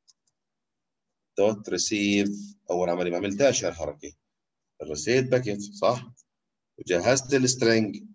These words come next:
من الداتا وعملت السند باكيت وبعتها. لازم أعمل ريسيف سند.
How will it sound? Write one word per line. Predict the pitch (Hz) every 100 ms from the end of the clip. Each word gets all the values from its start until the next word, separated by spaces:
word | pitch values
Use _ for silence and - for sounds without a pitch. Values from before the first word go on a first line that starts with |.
| _ -
من | 101
الداتا | 101 104 113 113 113 120 131 127 _ _ _ _ _ _ _ _ -
وعملت | 71 82 104 135 131 131
السند | 101 - 120 113
باكيت | 107 107 123 127 127
وبعتها. | 110 101 110 - 82 - _ _ _ _ -
لازم | 120 127 131
أعمل | 131 117 107
ريسيف | 104 135 143 123
سند. | - 95 78